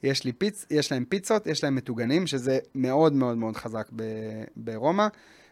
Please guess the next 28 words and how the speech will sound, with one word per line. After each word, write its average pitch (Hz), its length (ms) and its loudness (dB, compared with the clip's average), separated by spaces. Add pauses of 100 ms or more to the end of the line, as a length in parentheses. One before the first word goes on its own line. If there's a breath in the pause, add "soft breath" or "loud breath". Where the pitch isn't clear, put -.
ברומא 143 300 6
הם 151 80 4
אוכלים 139 220 0
את 139 80 -2
הפיצה 135 440 0
שלהם, 185 380 0 (720)
נגיד, 120 500 -2
אנשים 117 280 -4
באים 123 140 0
אליי, 117 120 -4
כל 117 60 -8
הזמן 123 120 -4
אומרים, 117 260 -6
"בירה, 131 300 0
בירה, 117 320 -4
בירה." 107 300 -4 (1160)
עכשיו, - 200 -8
לי 131 160 -2
זה, 151 160 0
כאילו, 143 300 -2
לי 139 220 0
זה 151 120 -4
ברור. 160 420 0 (640)
אין 170 240 -2
בירה 107 220 -6
עם 101 100 -8
הפסטה, 95 420 -12
אחי. - 200 -16